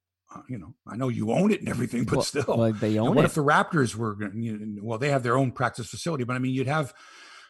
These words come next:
Speaker 1: you know, what, what would you have? You would have the, uh, practice arena, the one near you there, right? The, um, MasterCard Center.
Speaker 2: Mm-hmm.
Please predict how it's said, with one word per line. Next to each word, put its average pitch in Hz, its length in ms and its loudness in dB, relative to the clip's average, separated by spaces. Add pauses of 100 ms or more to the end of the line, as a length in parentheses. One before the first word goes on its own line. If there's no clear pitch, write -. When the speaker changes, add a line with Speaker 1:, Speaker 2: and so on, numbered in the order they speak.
Speaker 1:
you 156 120 0
know, 135 80 4
what, 156 160 0
what 165 160 -2
would 196 120 0
you 185 60 2
have? 160 200 0
You 117 80 -2
would 110 100 -2
have 120 220 0
the, 113 280 -2
uh, 104 100 -4
practice 143 480 -4
arena, 120 300 -4
the 135 80 -2
one 127 180 -2
near 131 200 0
you 117 220 0
there, 123 240 -2
right? 131 240 -6
The, 110 220 -8
um, 104 320 -8 (180)
MasterCard 123 540 -4
Center. 110 360 -6 (380)
Speaker 2:
Mm-hmm. 110 240 -2